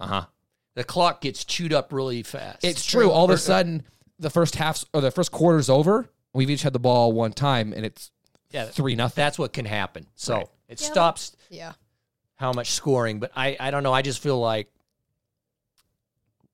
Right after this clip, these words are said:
Speaker 2: we will. So anyway, anything else on that?
Speaker 1: No,
Speaker 3: Nope.
Speaker 1: I don't. I mean, again, I don't have a whole lot
Speaker 3: <sighs>
Speaker 1: to say. Um,
Speaker 3: eight P M Saturday.
Speaker 1: It's eight P M.
Speaker 2: Oh, yeah,
Speaker 3: Rice
Speaker 2: eight P M.
Speaker 3: Eccles.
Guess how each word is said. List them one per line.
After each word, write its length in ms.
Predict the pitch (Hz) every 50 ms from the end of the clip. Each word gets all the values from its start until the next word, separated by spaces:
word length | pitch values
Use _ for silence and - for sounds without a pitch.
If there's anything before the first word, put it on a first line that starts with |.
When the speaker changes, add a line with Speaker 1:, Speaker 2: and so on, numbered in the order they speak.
| _ _ _
Speaker 2:
we 140 | 107 95 92
will. 280 | 90 87 80 73 - _ _
So 260 | _ _ _ - - -
anyway, 340 | - 87 82 82 85 85 87 _ _ - -
anything 360 | - 151 156 - 160 151 151
else 220 | 151 160 156 -
on 160 | 165 160 147 139
that? 220 | 143 151 165 - - - _ _ - - -
Speaker 1:
No, 80 | - 143
Speaker 3:
Nope. 100 | 139 139
Speaker 1:
I 140 | 151 160 175
don't. 200 | 165 170 - -
I 40 |
mean, 140 | 160 170 165
again, 260 | 156 135 110 - -
I 100 | 76 120
don't 100 | 151 143
have 120 | 139 135 127
a 40 | 123
whole 140 | 117 120 117
lot 160 | 113 113 113
Speaker 3:
<sighs> 20 |
Speaker 1:
to 80 | 120 107
say. 420 | - - 117 110 110 110 110 110 - -
Um, 540 | 104 107 107 101 104 104 101 92 87 90 - _ _ _ _ _ - _ _
Speaker 3:
eight 200 | 196 226 220 -
P 200 | - 226 220 220
M 360 | 214 214 233 240 247 254 254
Saturday. 400 | 247 - 214 190 202 208 220 220
Speaker 1:
It's 60 | 214 214
eight 120 | 226 226
P 60 | 226
M. 40 | -
Speaker 2:
Oh, 40 | -
yeah, 340 | 185 190 202 196 - - -
Speaker 3:
Rice 200 | 214 226 - 180
Speaker 2:
eight 60 | 190
P 60 | 202
M. 80 | 220 254
Speaker 3:
Eccles. 580 | 254 240 226 233 233 240 240 240 226 - -